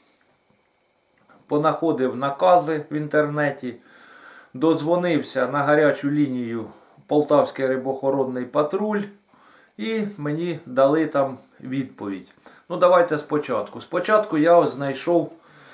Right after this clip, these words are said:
наказ. Ось, Державне агентство меліорації та рибного господарства України, Управління Державного агентства меліорації та рибного господарства у Полтавській області. Наказ від двадцять четвертого нуль третього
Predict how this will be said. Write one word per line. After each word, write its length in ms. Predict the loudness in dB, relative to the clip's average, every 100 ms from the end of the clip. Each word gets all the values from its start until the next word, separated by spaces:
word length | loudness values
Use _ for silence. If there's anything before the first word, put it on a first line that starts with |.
| -20 -20 -20 -4
наказ. 540 | 0 2 2 2 0
Ось, 320 | -8 -10 -8 0
Державне 500 | 0 4 4 4 0
агентство 640 | 0 -2 -4 -6 -6 -4
меліорації 880 | 0 4 6 8 6 4 0 -4 -4
та 180 | 2 2
рибного 380 | 2 -2 -4 -4
господарства 840 | -4 -6 0 4 4 2 4 4
України, 680 | 4 2 0 2 -2 -2 0
Управління 720 | 2 4 4 2 -4 -2 -2
Державного 600 | -2 0 2 4 2 -2
агентства 420 | -2 -6 -6 -6
меліорації 720 | -4 2 4 4 2 -2 -12
та 180 | -6 -4
рибного 540 | -4 -6 -8 -10 -10
господарства 960 | -12 -12 -10 -4 2 4 2 -2 -2 -2
у 180 | -2 -2
Полтавській 680 | -2 2 2 2 0 -6 -6
області. 760 | -4 -6 -6 -8 -12 -12 -4
Наказ 640 | 0 0 0 -2 -2 -6
від 280 | -8 -6 -6
двадцять 500 | 2 2 2 0 -4
четвертого 720 | -6 -2 2 2 2 -2 -2
нуль 140 | -4 -8
третього 580 | -4 0 0 0 -6